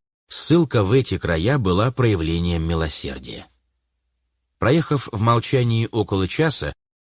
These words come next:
я вдруг почувствовал побуждение поговорить с кучером о том, что, как я считал, было крайне важным. «Григорий», — обратился я к юноше, —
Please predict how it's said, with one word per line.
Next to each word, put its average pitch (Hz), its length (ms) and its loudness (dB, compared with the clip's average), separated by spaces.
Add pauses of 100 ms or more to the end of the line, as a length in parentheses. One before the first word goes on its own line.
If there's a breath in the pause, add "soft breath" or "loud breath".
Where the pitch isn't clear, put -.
(200)
я 120 140 2
вдруг 139 240 0
почувствовал 117 720 0
побуждение 110 800 0
поговорить 120 520 0
с - 100 -6
кучером 95 480 0
о 92 80 -2
том, 170 300 0 (360)
что, - 240 -2
как 151 220 -4
я 139 100 4
считал, 151 480 0
было 127 300 2
крайне 117 380 0
важным. 71 500 -4 (800)
«Григорий», — 120 640 2 (320 soft breath)
обратился 107 600 0
я 104 200 0
к - 80 -12
юноше, — 90 580 -4